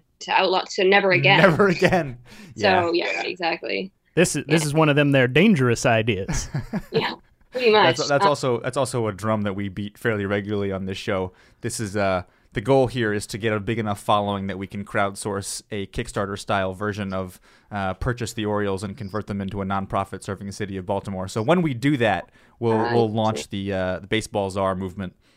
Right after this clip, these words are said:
Speaker 1: Well, you know, there's some interesting, you know, when we're talking about stadium financing, a lot of stadiums have been funding,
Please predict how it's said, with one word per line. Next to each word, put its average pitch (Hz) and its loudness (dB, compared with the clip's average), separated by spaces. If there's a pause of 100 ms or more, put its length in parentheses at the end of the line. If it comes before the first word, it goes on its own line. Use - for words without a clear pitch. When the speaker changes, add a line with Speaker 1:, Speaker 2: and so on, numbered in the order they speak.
(480)
Speaker 1:
Well, 302 6
you 381 8
know, 480 8
there's 427 6
some 453 4
interesting, 381 0 (720)
you 262 -4
know, 262 2
when 269 2
we're 233 0 (200)
talking 349 4
about 254 4
stadium 294 2
financing, 190 4
a 180 4
lot 214 6
of 233 2
stadiums 202 4
have 180 0
been 170 6
funding, 185 6